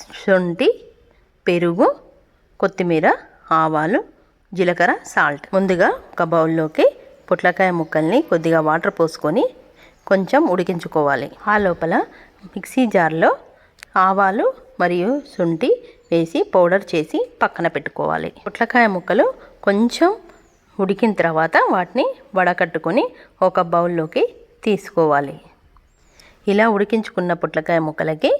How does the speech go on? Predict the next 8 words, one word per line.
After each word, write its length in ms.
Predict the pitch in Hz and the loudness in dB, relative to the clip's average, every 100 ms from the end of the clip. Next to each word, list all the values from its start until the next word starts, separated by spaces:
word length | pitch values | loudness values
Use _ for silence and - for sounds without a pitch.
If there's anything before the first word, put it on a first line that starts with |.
| - _ _ _ _ 190 | -4 _ _ _ _ -2
ఒక 160 | 247 240 | 0 0
కప్పు 300 | 190 180 262 508 - _ _ _ - | -2 -2 0 -2 -4 _ _ _ -2
పెరుగుని, 460 | 170 156 151 147 151 - _ _ _ _ _ _ _ _ _ _ _ _ _ _ _ - | 0 0 -2 -2 -4 -6 _ _ _ _ _ _ _ _ _ _ _ _ _ _ _ -2
ఒక 80 | 233 214 | 0 0
రెండు 200 | 208 190 - | 0 -4 -6
స్పూన్ల 340 | 185 185 202 494 480 - _ 156 | -6 -2 2 2 0 -10 _ 0
ఆవ 120 | 160 214 220 | 0 0 -2
పొడిని 360 | 170 160 156 | -2 -2 0